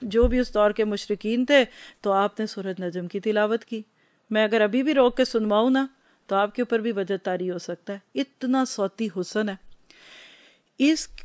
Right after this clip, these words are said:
طرح سے سورۃ نجم کی تلاوت ہوئی اس کے اندر کہ لوگ جو تھے وہ تو حیران ہو گئے، مبہوت ہو گئے۔ بلکہ اس میں آپ کو پتہ ہے کہ آگے جا کے ایک آیت سجدہ آتی ہے۔ جب اللہ کے نبی نے سجدہ کیا،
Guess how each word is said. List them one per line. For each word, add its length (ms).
طرح 240
سے 160
سورۃ 400
نجم 280
کی 140
تلاوت 640
ہوئی 180
اس 160
کے 140
اندر 340
کہ 180
لوگ 360
جو 120
تھے 160
وہ 140
تو 120
حیران 420
ہو 80
گئے، 220
مبہوت 440
ہو 140
گئے۔ 120
بلکہ 260
اس 220
میں 80
آپ 160
کو 80
پتہ 140
ہے 40
کہ 100
آگے 280
جا 140
کے 140
ایک 180
آیت 300
سجدہ 280
آتی 360
ہے۔ 60
جب 160
اللہ 180
کے 100
نبی 200
نے 120
سجدہ 460
کیا، 220